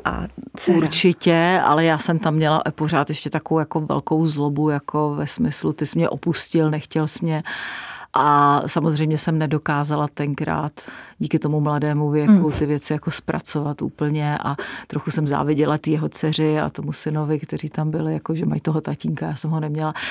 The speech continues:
Speaker 2: Samozřejmě, že to šrámy v tom srdci jako zanechalo, jo, ale, eh, tak člověk už je dospělý a umí, má svoje děti a umí se s těma věcma vyrovnat. Nebo musí se, pokud se tohle člověku nepodaří
Speaker 1: Aha.
Speaker 2: se s tou minulostí srovnat, tak si to táhne celý život dál a komplikuje mu to
Speaker 1: Hmm.
Speaker 2: život.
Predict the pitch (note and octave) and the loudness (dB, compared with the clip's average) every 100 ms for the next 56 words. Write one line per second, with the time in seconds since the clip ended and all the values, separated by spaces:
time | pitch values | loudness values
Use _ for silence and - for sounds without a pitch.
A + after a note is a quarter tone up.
0 | - E3+ E3+ D#3+ E3 D#3+ D#3 F3 E3 - | -6 0 2 4 4 4 4 2 2 -4
1 | - - - F#3 D#3 D3+ E3 F3 G3 F3+ | -8 -2 2 4 6 6 6 4 4 2
2 | - E3+ - F3+ E3+ - - E3 D#3 F#3+ | 0 0 2 2 0 -2 -6 -6 -2 0
3 | D#3 D#3 E3 D#3 A3 - D#3+ D3+ D3 C#3+ | 2 0 -2 0 0 0 -2 -2 -4 -6
4 | - D3 D3 D3 D3+ - - D#3 D3+ D3 | -6 -2 0 0 -2 -12 -12 -8 -6 -6
5 | - D#3+ D#3 D3 E3 D3+ - D#3+ D3+ D#3+ | -4 -2 -2 -2 -2 -2 -2 0 0 0
6 | D3 D3 D3+ D#3 C#3 D3+ D3+ C#3+ - - | 0 -2 -4 -4 -4 -2 0 0 0 -2
7 | D#3+ D3+ D#3+ D#3+ - D#3 D#3 D3+ - D#3+ | -2 -2 -4 -6 -8 -8 -8 -8 -8 -8
8 | D#3 D#3+ E3 D#3+ D#3+ E3 F#3 - A3 F#3 | -6 -8 -8 -8 -2 4 6 6 6 6
9 | C3+ - - - G#3 A#3+ B3 A#3+ A3 A3 | 2 -4 -6 -2 2 2 2 4 2 2
10 | G#3+ F#3+ F#3+ - B3 D#3+ D#3 F#3+ G3 G3 | 2 2 2 -2 -2 -2 2 4 4 2
11 | G#3+ E3 - F3 E3+ E3 - E3+ - E3+ | -2 -4 -2 -2 -2 -4 -6 -10 -4 -2
12 | D#3+ E3+ E3 - - - - _ E3+ D3+ | -2 -2 -4 -10 -14 -16 -20 _ -6 -6
13 | - D#3 D3 C#3 C#3+ C3+ - D#3+ D#3 D#3 | -6 -8 -6 -6 -4 -6 -6 -6 -4 -4
14 | D3+ D#3 D3+ D3 D3 - - - D3+ D#3 | -4 -4 -4 -4 -6 -8 -8 -6 -6 -8
15 | D3+ D3+ D3+ G3+ F#3 D#3 D#3 | -6 -6 -4 -4 -4 -4 -8